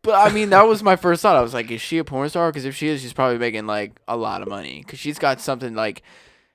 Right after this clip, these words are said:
it's not just, like, like, you've got a ni-, a niche, you know? Like, but if not, I mean, hey, you know, I understand that too. But if you, if she is, I'm like, "Oh, well, you kinda got it, like, an, a,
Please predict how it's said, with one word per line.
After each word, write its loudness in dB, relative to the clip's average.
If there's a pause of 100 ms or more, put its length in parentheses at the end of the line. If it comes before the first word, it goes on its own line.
it's -2
not 6
just, -4
like, -4 (240)
like, -4 (560)
you've -8
got 4
a -8
ni-, -8 (100)
a -4
niche, -10
you -14
know? -6
Like, -10 (640)
but 0
if 0
not, 4
I -2
mean, -4
hey, -6 (160)
you -12
know, -2 (720)
I 0
understand -4
that -6
too. -6 (200)
But -10
if -12
you, -12
if -6
she -6
is, 0
I'm -16
like, -10
"Oh, -14
well, -14
you -12
kinda -14
got -10
it, -14
like, -16
an, -20
a, -18